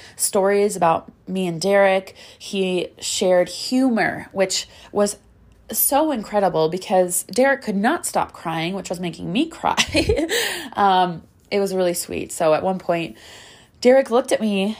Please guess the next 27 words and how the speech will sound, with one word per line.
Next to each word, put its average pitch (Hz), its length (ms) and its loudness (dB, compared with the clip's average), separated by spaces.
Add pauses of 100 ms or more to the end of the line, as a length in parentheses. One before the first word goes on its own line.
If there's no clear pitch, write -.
(100)
you 190 120 -2
know, - 140 -6
well, 165 120 -4
we're 156 80 -6
staring 170 360 0
at 147 80 -8
each 147 140 -10
other 151 160 -6
the 151 60 -10
whole 156 120 -12
time, 151 320 -6
but 160 220 2 (180)
he 208 140 2
looks 247 220 0
at 185 80 0
me 190 100 0
and 190 80 0
he 180 60 -4
goes, 170 360 2 (400)
"Stop - 440 -4
it." - 440 -10
And 214 100 -4
I 262 100 -4
was 247 200 -8
like, - 260 -10 (100)
"What?" 262 420 -6 (140)
And 196 240 -2